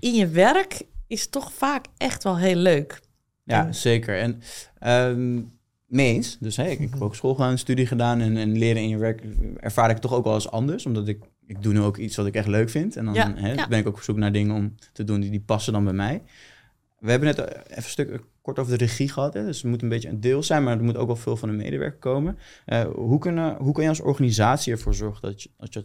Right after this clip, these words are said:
Speaker 2: dat je medewerkers meer regie nemen in, eh, in hun eigen ontwikkeling?
Speaker 1: Ja. Nou, wees heel duidelijk en transparant over, eh, budgetten.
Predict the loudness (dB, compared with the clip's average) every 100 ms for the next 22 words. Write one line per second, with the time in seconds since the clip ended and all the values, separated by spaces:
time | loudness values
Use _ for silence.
0 | -12 -14 -8 -6 -6 -8 -8 0 2 2
1 | 0 -2 -2 -2 -6 -8 -8 -8 -8 -6
2 | -4 -4 -4 -10 -10 -12 -8 -8 -10 _
3 | -20 -14 0 2 2 2 2 2 0 4
4 | 4 4 4 4 2 0 -4 -2 -4 -2
5 | -2 -2 0 -2 -2 -4 -6 -8 -20 -16
6 | -4 -2 0 0 0 4 2 2 -2 -4